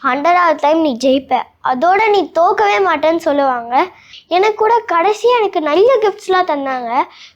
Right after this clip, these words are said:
கடைசியா ஊ எனக்கு தந்த கிஃப்ட் வந்து என்னன்னு பார்த்தீங்கன்னா, ஒரு கத்தி தந்தாங்க.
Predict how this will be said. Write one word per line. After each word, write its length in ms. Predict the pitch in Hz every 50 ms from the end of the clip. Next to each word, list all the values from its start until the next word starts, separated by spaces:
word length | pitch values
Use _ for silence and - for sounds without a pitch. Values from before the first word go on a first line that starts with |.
| - -
கடைசியா 440 | 302 320 359 415 403 - 494 494 440
ஊ 240 | 392 381 403 415 403
எனக்கு 240 | 370 339 330 285 285
தந்த 340 | - 294 294 311 339 349
கிஃப்ட் 280 | 302 311 320 - - -
வந்து 280 | 330 320 311 302 311 320
என்னன்னு 380 | 302 294 294 302 320 302 -
பார்த்தீங்கன்னா, 420 | 285 262 254 262 247 254 254 269 294 - - - - - _ -
ஒரு 240 | 285 294 294 302 294
கத்தி 500 | - 320 311 311 - - - - 466 453
தந்தாங்க. 580 | - 339 302 277 269 247 247 240 226 226 262